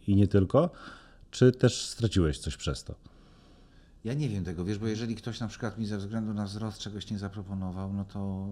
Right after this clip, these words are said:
Speaker 1: Znaczy, no, tak, żeby metaforycznie, no, Napoleona byś nie zagrał, tak?
Speaker 2: Tak, oczywiście, tak, ale to, to jest akurat, wiesz co, w przypadku zawodowych aktorów to nie je-, to nie jest powód do dramatycznej rozmowy.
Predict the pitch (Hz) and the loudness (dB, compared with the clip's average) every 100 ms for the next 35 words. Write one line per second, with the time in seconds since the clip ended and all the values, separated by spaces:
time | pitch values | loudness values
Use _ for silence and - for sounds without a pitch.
0 | 90 104 101 101 107 131 127 123 117 117 | -10 -16 -18 -8 -4 0 2 4 6 8
1 | 127 127 117 107 131 - 120 113 - 113 | 10 10 8 8 8 8 8 8 8 10
2 | 117 113 104 98 95 80 67 64 82 101 | 10 10 8 6 6 6 2 -2 -2 -4
3 | - 202 220 165 160 175 - - 143 135 | -4 -4 -2 -2 -4 -4 -2 -2 -2 -2
4 | 117 113 135 - 185 156 143 165 131 131 | -2 -2 -4 0 0 0 -2 -4 -4 -4
5 | - 113 - 131 139 - 127 113 120 131 | -6 -8 -8 -6 -6 -6 -6 -4 -4 -4
6 | 123 113 - 127 113 - 110 107 117 120 | -4 -6 -8 -8 -8 -8 -4 0 0 0
7 | 110 113 - 104 110 120 110 - 120 110 | -2 -6 -4 -4 -2 0 -2 -4 -6 -6
8 | 98 101 95 101 101 95 104 - 101 95 | -6 -6 -4 -2 -2 -4 -6 -8 -6 -4
9 | 90 90 80 | -4 -6 -6